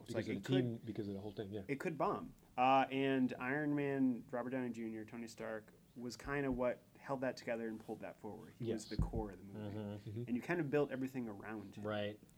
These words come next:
Speaker 1: And so, really, Avengers is kinda like Iron Man two point five.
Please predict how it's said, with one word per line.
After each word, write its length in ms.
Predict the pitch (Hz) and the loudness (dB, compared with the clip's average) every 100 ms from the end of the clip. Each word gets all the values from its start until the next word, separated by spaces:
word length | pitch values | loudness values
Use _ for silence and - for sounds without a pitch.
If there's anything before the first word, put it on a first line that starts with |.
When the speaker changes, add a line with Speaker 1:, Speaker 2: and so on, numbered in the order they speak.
| - - - | -20 -20 -12
Speaker 1:
And 120 | 113 | -6
so, 200 | 120 135 | 0 2
really, 320 | 135 220 269 170 | 4 6 6 4
Avengers 460 | 147 202 170 165 | 2 2 4 2
is 200 | 175 165 | 2 0
kinda 240 | - 160 143 | 2 0 2
like 280 | 135 120 - | 2 0 -2
Iron 240 | 147 143 135 | 0 4 6
Man 320 | 135 127 113 | 6 2 0
two 140 | - 131 | -4 -6
point 260 | - 101 | -6 -2
five. 300 | - 101 - | 0 0 -2